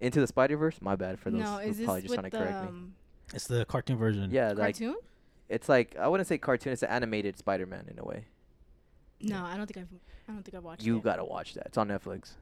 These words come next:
Speaker 1: It's a good
Speaker 3: Is it
Speaker 1: movie.
Speaker 3: still on
Speaker 2: Okay.
Speaker 3: there?
Speaker 1: Yeah, it's, I
Speaker 2: Oh.
Speaker 1: think it's
Speaker 3: Alright.
Speaker 1: still on there. But yeah, no, going back to it, just like a leap of faith, man, and then
Speaker 3: Mm-hmm.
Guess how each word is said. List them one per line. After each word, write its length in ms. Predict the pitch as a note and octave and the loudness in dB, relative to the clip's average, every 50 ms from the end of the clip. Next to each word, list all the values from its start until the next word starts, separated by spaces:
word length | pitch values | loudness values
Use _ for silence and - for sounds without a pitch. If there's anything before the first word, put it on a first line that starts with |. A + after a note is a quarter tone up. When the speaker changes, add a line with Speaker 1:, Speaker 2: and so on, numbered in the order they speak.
| - - _ | -20 -20 _
Speaker 1:
It's 80 | - | -16
a 40 | - | -8
good 100 | - G2+ | -6 -4
Speaker 3:
Is 60 | F#2+ | -4
it 40 | G#2+ | -4
Speaker 1:
movie. 40 | G#2 | -4
Speaker 3:
still 140 | F2+ - C3+ C3+ | -2 0 0 0
on 40 | D3+ | 0
Speaker 2:
Okay. 80 | E3 F3+ | -4 -6
Speaker 3:
there? 120 | G3 F3 - - - | -8 -10 -12 -8 -2
Speaker 1:
Yeah, 120 | A2 A2 | 0 0
it's, 160 | G#2+ - - - | 0 0 -4 -6
I 40 | |
Speaker 2:
Oh. 20 | G#2+ | -4
Speaker 1:
think 100 | G#2 G2 | -4 -4
it's 40 | - - G2+ - | -2 -4 -4 -4
Speaker 3:
Alright. 200 | D3 F#3 - - | -2 -2 -2 -2
Speaker 1:
still 160 | - - G2 F#2 | -2 -2 -4 -2
on 100 | F#2 F#2 | -4 -8
there. 180 | F#2+ G2+ A#2+ - - - - - - - - - - - - - - - - - | -10 -12 -12 -14 -18 -20 -20 -20 -20 -20 -20 -20 -20 -20 -20 -20 -20 -20 4 8
But 100 | C#3+ E3+ | 12 12
yeah, 120 | F#3+ E3 | 12 12
no, 220 | C#3+ D3 C#3 A#2+ A2 | 12 12 12 10 10
going 240 | G#2 C3+ C#3+ D3+ C#3 | 10 10 10 12 12
back 200 | C3 C3 C3 - | 10 10 10 10
to 100 | - C#3+ | 6 4
it, 80 | B2+ | 4
just 160 | A#2+ C#3+ B2+ - | 4 2 6 6
like 140 | C#3 A#2 G#2 | 6 8 8
a 200 | A#2 G#2+ G2 G2 D2+ | 8 8 8 6 2
leap 220 | G2 A#2+ C3+ - | 0 -4 -2 -2
of 80 | - A2 | -4 -2
faith, 300 | - - C3 D3 B2+ - | 0 2 2 2 2 0
man, 240 | G2+ G2+ A2 A#2 A#2 | -2 -4 -4 -4 -4
and 120 | G2+ G2 | -6 -6
then 80 | G2 G2 | -6 -6
Speaker 3:
Mm-hmm. 200 | G2 F2+ G2+ G#2+ | -6 -6 -6 -8